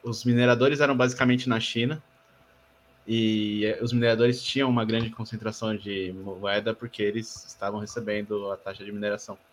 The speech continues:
E quando eles desca-, descarregavam essa taxa, por qualquer motivo,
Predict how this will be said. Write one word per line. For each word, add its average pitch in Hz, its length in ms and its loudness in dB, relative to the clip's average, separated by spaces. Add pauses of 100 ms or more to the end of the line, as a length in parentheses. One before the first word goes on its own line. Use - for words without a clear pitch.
(580)
E 113 60 -4
quando 139 220 4
eles 165 200 4
desca-, 147 300 -6
descarregavam 123 760 4
essa 127 200 -2
taxa, 120 320 0
por 143 120 -6
qualquer 147 220 2
motivo, 151 540 0